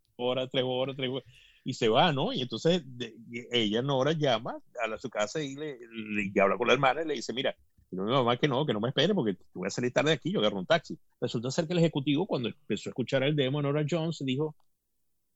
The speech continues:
escuchó la primera canción, la segunda canción, la tercera canción, le dijo, "Mira, ¿tú tienes abogado?". "No, bueno, búscate uno porque aquí no vas a salir si firmo un contrato". Digo, "¿Qué? ¿Me vas a firmar?". "Y lo que tú pidas te lo vamos a dar". Y se lo dieron. Y bueno, ya estaba claro, sí. Pero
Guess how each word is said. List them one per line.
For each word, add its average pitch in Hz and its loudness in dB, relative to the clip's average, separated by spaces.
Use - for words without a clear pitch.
escuchó 110 -2
la 120 6
primera 127 0
canción, 127 2
la 107 0
segunda 98 -2
canción, 127 0
la 123 2
tercera 120 6
canción, 135 6
le 131 8
dijo, 120 8
"Mira, 113 8
¿tú 113 -4
tienes 180 6
abogado?". 170 6
"No, 107 -6
bueno, 107 0
búscate 113 -2
uno 151 0
porque 110 0
aquí 107 -4
no 110 2
vas 120 4
a 117 -2
salir 87 -4
si 98 -8
firmo 87 -2
un - -6
contrato". - -12
Digo, 123 4
"¿Qué? 254 6
¿Me 135 0
vas 185 8
a 226 4
firmar?". 220 0
"Y 123 -2
lo 104 -2
que 101 -4
tú 113 -4
pidas 160 -2
te 123 -6
lo 82 -6
vamos 90 -4
a 82 -6
dar". 82 -10
Y 147 -4
se 110 -2
lo 95 0
dieron. 107 2
Y 120 -4
bueno, 104 0
ya 92 -12
estaba 95 -6
claro, - -14
sí. 123 -4
Pero 185 6